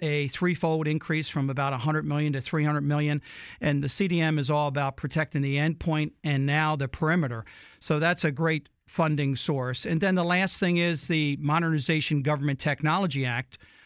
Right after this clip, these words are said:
uh, which is, uh, supposedly coming with two hundred and twenty-eight million dollars, which is going to f-, uh, provide agencies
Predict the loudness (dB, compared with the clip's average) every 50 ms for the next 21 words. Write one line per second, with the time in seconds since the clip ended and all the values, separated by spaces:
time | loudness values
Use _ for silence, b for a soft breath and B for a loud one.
0 | B B -4 -2 0 0 0 0 0 0 0 2 2 0 0 -2 -2 -2 -2 0
1 | 0 -2 0 -2 -2 0 2 2 2 2 0 0 0 0 0 0 0 0 0 0
2 | 0 0 -2 -2 0 0 2 2 2 2 0 0 -2 -2 -2 -2 0 0 2 2
3 | 0 0 0 0 0 2 2 2 2 2 2 2 0 0 0 0 -2 -4 -4 -6
4 | -8 B B B B B B -2 -2 2 2 0 0 2 0 0 2 2 0 0
5 | -2 -6 -8 -12 -14 -10 -4 -2 0 0 0 -2 -2 0 2 2 2 2 0 0
6 | 0 0 0 0 2 2 0 0 0 -2 -2 0 0 -2 -4 -6 -8